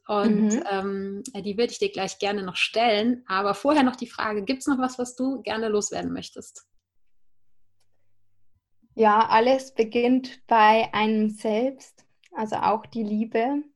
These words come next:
Speaker 2: weil oft sucht man eben im Außen nach dem Glück, ähm, und ich glaub, man kann noch so viel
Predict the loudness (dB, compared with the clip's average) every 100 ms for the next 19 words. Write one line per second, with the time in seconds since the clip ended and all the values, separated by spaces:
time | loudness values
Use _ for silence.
0 | _ -20 -20 _ -4 0 0 -2 -12 -8
1 | -8 -6 -2 -2 -2 -2 0 0 -2 -2
2 | 4 4 4 -2 -6 -2 -2 -2 -4 -4
3 | -2 0 0 0 -4 -20 _ _ -4 -2
4 | -2 -4 -4 -4 -6 -8 -8 -4 2 4
5 | 4 0 -4 -2 2 2 2 -2 -2 -2
6 | -4 -8 -10 -6 -2 2 2 0